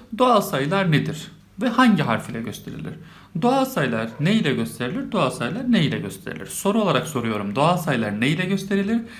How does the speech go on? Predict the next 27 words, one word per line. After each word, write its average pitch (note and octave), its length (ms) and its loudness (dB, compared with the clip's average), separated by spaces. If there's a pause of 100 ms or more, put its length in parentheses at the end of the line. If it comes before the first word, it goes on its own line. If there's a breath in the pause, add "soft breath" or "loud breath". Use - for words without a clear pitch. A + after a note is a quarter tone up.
(200 loud breath)
Cevap D#3 340 0
veriyorum. G#3+ 460 0
Doğal F#3 200 2
sayılar F3 480 0
ne D3+ 120 2
ile G#2 160 -2
gösterilir? - 460 -12
Yani C3 220 0
N E3 180 0
harf A2 260 -4
ile G2 120 -10
gösterilir. - 500 -8 (540 loud breath)
Ve C4 160 0
doğal C#4 200 4
sayılar D#3+ 320 -2
çocuklar C#4 420 -2
sıfırdan D3 580 0
başlar. - 420 -6 (200)
Sıfır, B2 720 -2
bir, B2 280 0
iki, - 360 -6
üç, B2 480 -2
dört, B2 340 -2
beş D3 160 -2
sonsuza D#3 520 0
kadar B2 280 0
gider. F2 280 -6